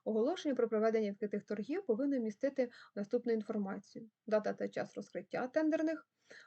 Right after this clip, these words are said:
е, пропозицій, м, тобто мається на увазі саме,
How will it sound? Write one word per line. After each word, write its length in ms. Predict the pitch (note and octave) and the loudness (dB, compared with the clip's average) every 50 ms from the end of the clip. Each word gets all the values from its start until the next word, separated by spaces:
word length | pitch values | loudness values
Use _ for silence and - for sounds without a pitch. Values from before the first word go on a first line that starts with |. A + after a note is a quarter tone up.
| _ - | _ -6
е, 60 | C4 B3+ | -4 -2
пропозицій, 760 | - C#4 C#4+ - C#4+ C4+ B3+ C#4+ D4 D4 D4 - C#4+ C#4 C#4 - - - - - _ _ _ _ - A3 | 0 0 0 0 0 0 2 2 2 0 0 -4 -6 -6 -8 -10 -16 -20 -20 -20 _ _ _ _ -6 -4
м, 440 | G#3+ G#3 G#3+ G#3 G#3 G3+ G3+ G3+ G3+ | -2 0 2 2 2 0 0 0 -2
тобто 220 | G#3+ G#3 - G#3+ | -4 -2 0 0
мається 280 | G#3 G#3 G3+ G3+ - G3+ | 0 2 0 0 -2 -2
на 140 | G3 G3+ G3 | -2 -2 0
увазі 280 | G3 G3 G3+ G3+ G#3 | 0 -2 -2 -2 -4
саме, 380 | G3+ - G3 F#3+ F#3+ F3+ F#3 | -6 -6 -4 -4 -4 -4 -6